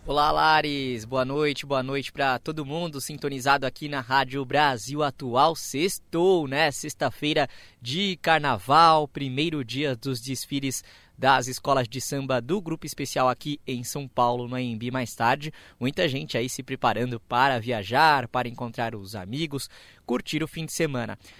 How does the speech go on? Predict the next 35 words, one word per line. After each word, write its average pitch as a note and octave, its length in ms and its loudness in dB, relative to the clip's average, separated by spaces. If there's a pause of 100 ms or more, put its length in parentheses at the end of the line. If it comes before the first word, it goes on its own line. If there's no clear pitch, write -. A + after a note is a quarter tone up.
(160)
Mas D3 180 4
não F3 100 4
antes F#3 260 2
de D#3+ 80 -6
continuar E3+ 460 2
bem E3 140 -2
informado, E3 680 4
e - 20 -4
por D3 160 -4
isso D#3 200 0
a D3 40 2
gente C#3+ 160 -6
segue C#3+ 240 2
aqui D3+ 300 -4
pra C#3+ 200 -2
trazer B2 380 -4
também C#3 480 -4
os A#2+ 80 -4
destaques B2+ 720 -4
do D3+ 340 -6
Seu C#3+ 220 -4
Jornal A#2+ 380 -2
de G#2+ 120 -10
hoje, C#3+ 300 -2 (260)
que A#3+ 160 -6
vai D#3+ 200 2
ao C3 120 2
ar C3+ 140 4
daqui C3+ 260 -6
a C3+ 60 -4
pouquinho C#3 560 -10
às C3+ 220 0
sete - 360 -6
da C#3+ 160 -4
noite. A#2+ 460 -8